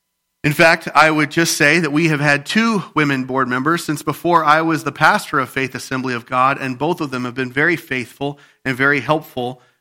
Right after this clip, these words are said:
in their time on the board. I know some churches, even churches who allow women on staff, they will not allow women to be on the board. And I understand their logic. I don't agree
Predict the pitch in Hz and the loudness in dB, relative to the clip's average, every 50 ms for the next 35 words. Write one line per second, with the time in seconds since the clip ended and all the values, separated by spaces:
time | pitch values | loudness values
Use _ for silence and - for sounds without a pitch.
0 | _ - 123 127 127 123 - - 131 135 123 123 123 117 117 113 127 143 143 120 | _ -8 -4 -4 -4 -4 -2 -2 0 0 0 -2 -4 -6 -6 -6 -4 -2 -2 -2
1 | 107 107 113 113 127 131 139 139 139 - - 160 165 170 - - 135 120 - - | -4 -6 -6 -4 -2 -2 -2 -2 -2 -2 0 0 0 -2 -2 -4 -4 -6 -4 -6
2 | 139 143 143 - 147 139 - 156 139 139 - - 131 120 - 151 151 143 - - | -8 -8 -8 -10 -14 -10 -6 -6 -6 -6 -6 -8 -8 -8 -6 -6 -8 -6 -6 -6
3 | 131 127 127 127 123 123 123 127 131 135 135 135 135 135 139 135 - - - - | -6 -4 -2 -2 -2 -2 -2 -4 -4 -4 -2 -2 -2 -4 -4 -6 -10 -14 -6 -4
4 | 185 202 202 135 - - - - _ _ _ _ _ _ _ _ _ _ - 135 | -2 -2 -2 -4 -6 -10 -16 -20 _ _ _ _ _ _ _ _ _ _ -2 0
5 | 131 131 143 143 147 143 135 135 - - 131 131 127 127 127 123 127 123 123 123 | 0 0 0 0 0 0 0 0 0 -2 -2 -2 0 0 0 0 -2 -4 -4 -4
6 | 127 123 123 120 127 123 123 120 120 120 123 147 160 156 127 110 107 113 - - | -4 -6 -6 -6 -6 -6 -6 -6 -8 -8 -4 -2 -2 -2 -2 -4 -6 -10 -10 -8
7 | 123 123 131 - _ _ _ _ _ 131 143 147 156 151 - - - - 143 143 | -8 -8 -8 -10 _ _ _ _ _ -2 0 0 0 0 -2 -4 -2 -2 0 2
8 | 147 170 185 185 180 165 151 147 147 143 151 151 185 185 - 131 123 123 117 120 | 2 2 0 0 0 0 0 2 2 2 0 0 -2 -4 -4 -4 -4 -4 -4 -6
9 | 113 - 123 127 131 139 151 156 147 143 | -6 -8 -8 -4 -2 0 0 0 0 -2